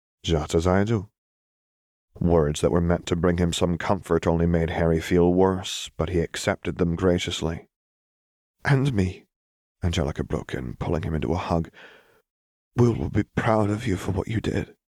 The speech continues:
You mean almost destroying a whole city." Angelica gave a watery chuckle. "Somehow I think he would find it amusing, and he'd be flattered that you thought so much of him." She frowned as she looked at Harry speculatively,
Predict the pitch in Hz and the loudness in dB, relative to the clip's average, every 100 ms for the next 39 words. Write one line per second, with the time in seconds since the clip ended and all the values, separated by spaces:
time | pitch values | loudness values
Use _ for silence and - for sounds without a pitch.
0 | _ _ _ _ _ _ _ - - 120 | _ _ _ _ _ _ _ -14 -2 2
1 | 104 95 78 98 - - 113 101 98 101 | 4 4 0 -2 -2 -2 2 2 2 0
2 | 87 107 - - - - 143 _ _ _ | -2 -2 -4 -4 -2 -6 -8 _ _ _
3 | _ _ _ _ _ _ - 82 85 67 | _ _ _ _ _ _ -4 0 0 0
4 | 78 - 73 85 73 62 69 80 - 113 | -4 -2 0 2 0 0 -2 -2 -2 -2
5 | - 78 - _ _ _ _ _ _ _ | 0 -2 -4 _ _ _ _ _ _ _
6 | - - - 107 117 110 - - - 82 | -10 -4 -2 0 2 0 0 -6 -2 -2
7 | - - 90 - 78 87 101 104 107 - | -2 -2 -2 -2 -2 0 0 0 -4 -6
8 | - _ _ _ _ _ _ _ - 98 | -14 _ _ _ _ _ _ _ -2 0
9 | 98 87 110 - 147 - 92 120 120 123 | 0 2 -2 0 -2 0 0 0 -2 0
10 | 120 - - 143 - - - 85 50 - | -2 -2 -2 -2 -2 -4 -4 -4 -6 -14
11 | _ _ _ _ _ _ _ _ - - | _ _ _ _ _ _ _ _ -8 -2
12 | 80 - 82 76 64 82 71 78 78 80 | 0 2 2 0 -2 0 0 0 0 -2
13 | 76 - - 80 80 - 90 80 90 87 | -2 -6 -2 0 -2 -2 -6 -2 -2 0
14 | 92 - 85 | -2 -2 -4